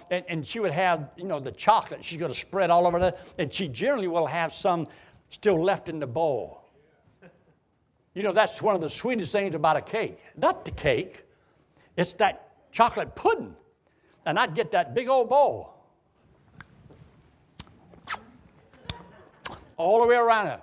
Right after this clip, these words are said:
all the way down in the bottom of it, all the way down.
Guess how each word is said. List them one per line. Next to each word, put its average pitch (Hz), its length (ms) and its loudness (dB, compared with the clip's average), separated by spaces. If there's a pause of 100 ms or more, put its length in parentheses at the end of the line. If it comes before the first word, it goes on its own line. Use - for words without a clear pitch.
(340)
all 208 200 4
the 233 80 2
way 226 80 2
down 214 320 2
in 202 80 -4
the 196 80 2
bottom 180 320 4
of 123 180 0
it, - 400 -20 (140)
all 185 260 2
the 226 80 0
way 214 120 0
down. 175 380 -4